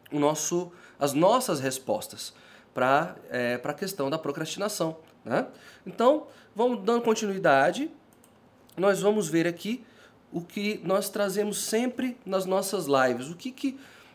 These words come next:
é, qual, quais são os objetivos do nosso encontro. Nós sempre deixamos três objetivos,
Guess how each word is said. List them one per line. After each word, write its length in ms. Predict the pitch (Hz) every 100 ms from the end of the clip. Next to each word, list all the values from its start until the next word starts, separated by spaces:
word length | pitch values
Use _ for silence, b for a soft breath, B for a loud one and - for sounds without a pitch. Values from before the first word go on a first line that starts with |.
| -
é, 320 | 160 156 151
qual, 580 | 151 214 240 254 233 - - -
quais 180 | - 202
são 240 | - 214 226
os 120 | 214
objetivos 1000 | 202 208 196 190 - 226 285 277 269 -
do 160 | 214
nosso 300 | 202 202 -
encontro. 580 | 208 - 156 131 131 127 B B B B _
Nós 160 | 131 135
sempre 260 | 208 208
deixamos 520 | 196 190 180 175 170
três 580 | - 196 208 233 220 - _
objetivos, 960 | 147 147 143 135 - 147 185 196 -